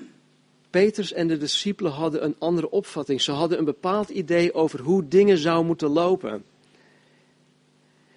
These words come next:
En dat was het enige wat hen bezighield. Het moet zo gaan, dus daar richt ik me op. En het maakt niet meer uit wat je allemaal zegt. Nee, zo is het. Want zo hoort het te gaan.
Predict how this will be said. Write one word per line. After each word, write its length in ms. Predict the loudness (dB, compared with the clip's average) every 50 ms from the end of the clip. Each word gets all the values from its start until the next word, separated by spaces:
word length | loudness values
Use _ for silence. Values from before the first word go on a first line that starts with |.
| _ _ _ _ _ _ _ _ 2
En 300 | 4 6 6 6 4 2 -2 -20 -20 -20 -20 _ _ _ -16
dat 380 | -4 4 4 4 4 4 0
was 200 | 0 0 0 0
het 120 | 0 -4 -4
enige 480 | -2 0 0 2 2 0 0 2 0 0
wat 180 | 0 -2 -2 -2
hen 180 | -2 -2 -2
bezighield. 840 | -2 -2 -2 -2 -2 -4 -8 -6 -4 -2 -2 -2 -4 -6 -12 -16 _ _ _ _ _ _ _ _ _ _ -2
Het 160 | 0 0 2
moet 280 | 4 6 6 6 4 4
zo 300 | 4 6 6 6 6 4
gaan, 400 | 2 0 -2 0 0 0 0 2
dus 280 | 2 2 2 0 -8 -10 -20 -20 -6
daar 300 | 2 4 6 6 6 6
richt 220 | 4 2 0 -2
ik 140 | -4 -4 0
me 80 | 0 0
op. 320 | 2 4 2 2 2 0
En 160 | 0 2 4
het 120 | 4 4 4
maakt 200 | 2 2 2 2
niet 100 | 2 2
meer 120 | 2 2
uit 180 | 2 0 0 2
wat 180 | 0 -2 0
je 80 | 2 2
allemaal 260 | 4 4 4 2 0
zegt. 300 | 2 2 2 2 2 2
Nee, 260 | 2 4 4 2 0 -2 -18
zo 300 | -10 -2 4 4 6 8
is 200 | 8 6 4 4
het. 320 | -2 -6 -6 -8 -12 -20 _ _ _ _ _ _ _ _ _ _
Want 200 | -8 -8 -6 0
zo 220 | 4 6 8 8 8
hoort 200 | 6 4 2 0
het 80 | -4
te 80 | -12 -12
gaan. 440 | -12 -8 -8 -8 -8 -8 -10 -14